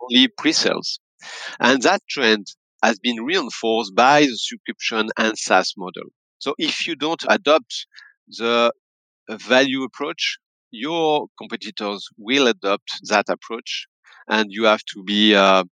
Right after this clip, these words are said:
ahead of your competition. So I think it's very important for a software vendor and for the C S M to adapt and adopt that approach.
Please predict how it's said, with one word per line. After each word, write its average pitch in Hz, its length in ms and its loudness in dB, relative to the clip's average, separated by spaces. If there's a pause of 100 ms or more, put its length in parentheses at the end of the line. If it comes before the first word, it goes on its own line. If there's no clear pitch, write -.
(260)
ahead 104 320 -2 (680)
of 82 100 -6 (100)
your 82 220 -6
competition. - 540 -12 (180)
So 107 140 -6
I 117 100 6
think 165 220 0
it's 95 180 -10
very 107 200 0
important 113 460 -4 (120)
for 101 320 -2 (280)
a - 80 -8
software 113 440 -4
vendor 104 480 0
and 104 260 4
for 98 160 -10
the 98 140 -4
C - 160 0
S - 180 -2
M 104 160 0 (420)
to 95 100 -4
adapt 92 640 0
and 85 280 -10
adopt 95 540 -4 (220)
that - 480 0 (160)
approach. - 480 -12